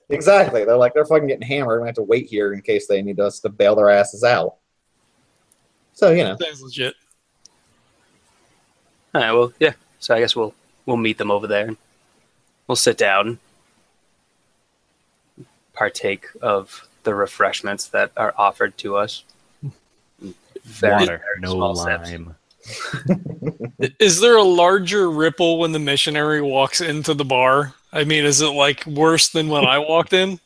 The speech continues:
Speaker 1: Um, yeah,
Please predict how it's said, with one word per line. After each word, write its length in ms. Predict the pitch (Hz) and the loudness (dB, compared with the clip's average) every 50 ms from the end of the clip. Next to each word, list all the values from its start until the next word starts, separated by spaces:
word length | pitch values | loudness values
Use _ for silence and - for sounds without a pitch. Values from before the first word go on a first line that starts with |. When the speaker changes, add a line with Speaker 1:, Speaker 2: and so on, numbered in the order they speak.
| _ _ _ _ _ _ _ _ _ _ - - _ _ _ _ _ - | _ _ _ _ _ _ _ _ _ _ -20 -20 _ _ _ _ _ 0
Speaker 1:
Um, 840 | 135 175 202 214 220 220 226 226 226 220 220 220 214 214 220 208 - _ _ _ _ _ _ _ _ _ _ _ _ _ _ _ _ _ _ _ _ _ _ _ _ _ _ _ _ _ _ _ _ _ _ - | 4 6 6 8 8 8 8 8 6 6 4 0 -2 -6 -6 -8 -12 _ _ _ _ _ _ _ _ _ _ _ _ _ _ _ _ _ _ _ _ _ _ _ _ _ _ _ _ _ _ _ _ _ _ -12
yeah, 540 | 143 156 170 175 180 175 175 175 170 165 | -2 0 2 2 4 2 2 2 0 -2